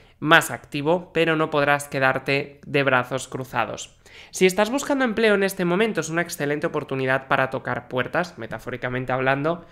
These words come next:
o enviar solicitudes. Ten la seguridad y pídele al cosmos que te ayude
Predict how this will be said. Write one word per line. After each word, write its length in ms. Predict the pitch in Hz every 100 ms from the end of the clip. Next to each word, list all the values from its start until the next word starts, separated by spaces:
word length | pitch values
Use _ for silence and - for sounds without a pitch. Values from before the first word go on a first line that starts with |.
| - -
o 120 | 151
enviar 300 | 151 151 151
solicitudes. 760 | 151 147 135 123 127 120 117 -
Ten 180 | 220 254
la 100 | 269
seguridad 640 | 262 202 190 180 170 175 -
y 120 | 147
pídele 340 | 196 208 185
al 240 | 139 135 -
cosmos 480 | 180 156 135 139
que 100 | -
te 80 | 120
ayude 440 | 120 135 147 156